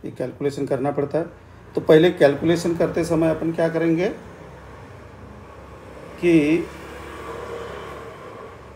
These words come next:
इसको क्या करना है, एक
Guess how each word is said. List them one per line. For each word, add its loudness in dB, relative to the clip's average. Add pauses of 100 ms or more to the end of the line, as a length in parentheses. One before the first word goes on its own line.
(100)
इसको 6 (1200)
क्या 10
करना 2
है, -10 (640)
एक -4